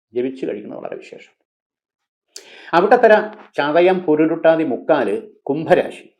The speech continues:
കുംഭരാശിക്കാരെ സംബന്ധിച്ചോളം നോക്കുമ്പോൾ ചില പ്രശ്നങ്ങളിൽ നമ്മളെ വേണ്ടപ്പെട്ട ആൾക്കാർ, സ്നേഹബന്ധങ്ങൾ, അഫെയറുകൾ ബ്രേക്കപ്പ് ആകുന്ന സാഹചര്യം ഉണ്ടാകും.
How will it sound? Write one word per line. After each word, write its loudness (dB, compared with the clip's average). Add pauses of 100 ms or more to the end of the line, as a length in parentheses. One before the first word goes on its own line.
(720)
കുംഭരാശിക്കാരെ 4
സംബന്ധിച്ചോളം -2
നോക്കുമ്പോൾ -8 (640)
ചില 4
പ്രശ്നങ്ങളിൽ 0 (100)
നമ്മളെ 4
വേണ്ടപ്പെട്ട -2 (100)
ആൾക്കാർ, 0 (720)
സ്നേഹബന്ധങ്ങൾ, -2 (1200)
അഫെയറുകൾ 2 (480)
ബ്രേക്കപ്പ് 4
ആകുന്ന -4 (220)
സാഹചര്യം -6
ഉണ്ടാകും. -18